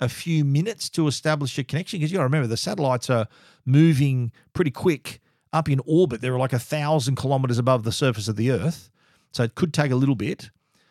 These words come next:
And, and it, once, once that estab-, i-, is, is established, then you're good to go. So, and, but it could take, i-, if you establish a satellite connection quickly, it could take,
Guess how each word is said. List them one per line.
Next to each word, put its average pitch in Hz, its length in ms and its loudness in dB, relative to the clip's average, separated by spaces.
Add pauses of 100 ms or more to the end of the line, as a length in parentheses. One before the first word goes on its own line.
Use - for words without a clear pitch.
(160)
And, 120 500 0
and 123 380 -4 (440)
it, 127 180 -8
once, 139 240 0
once 147 240 0
that 135 140 0
estab-, 123 520 -2
i-, - 20 -4
is, 120 300 -2
is - 220 -6
established, 127 480 -4
then 110 160 -2
you're 110 140 -2
good 113 200 -2
to 110 80 -8
go. 123 460 -2 (800)
So, 127 560 2
and, 131 140 -2
but 135 100 4
it 135 80 0
could 175 180 4
take, 139 280 0 (120)
i-, 143 160 -4
if 131 160 -2
you 143 160 -2
establish 135 460 -2
a 123 40 -2
satellite 127 420 -2
connection 120 320 -2
quickly, 123 340 -2
it 95 80 -8
could 135 200 0
take, 117 220 0